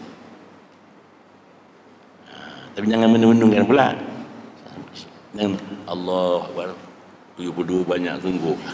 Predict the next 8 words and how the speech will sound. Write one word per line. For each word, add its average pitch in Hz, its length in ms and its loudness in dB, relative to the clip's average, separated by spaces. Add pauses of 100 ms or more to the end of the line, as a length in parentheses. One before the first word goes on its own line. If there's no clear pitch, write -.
(140)
Ha. 85 40 -8 (1900)
Jangan, 98 260 0 (440)
jangan 98 160 -4
dibaca 104 400 2
benda 117 160 2
tu. 101 140 -2 (920)
Nak 113 240 -2
ceritanya 139 720 6